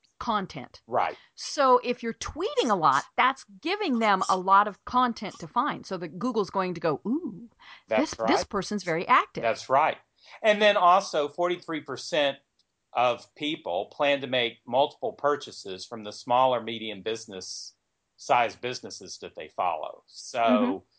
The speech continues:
Speaker 2: you know, that's another reason why Twitter is important for business specifically
Speaker 1: Right.
Speaker 2: is,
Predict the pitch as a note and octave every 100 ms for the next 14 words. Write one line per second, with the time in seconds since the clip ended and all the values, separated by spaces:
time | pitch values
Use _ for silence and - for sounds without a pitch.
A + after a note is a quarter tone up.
0 | _ _ _ - A#2+ G#2+ G2 B2+ C3 -
1 | B2 A2+ A2+ A2+ A2 G2 G2 F#2 F#2+ G2
2 | F#2+ F#2 - - A2+ G#2+ F#2+ F#2 F2 D#2+
3 | _ - A2 - F2+ - E2+ F2+ A#2 A#2
4 | - C#2 B1+ - - F2 E2 B2 B2 -
5 | - - G#3+ - E2 E2+ F2 F2 - -
6 | -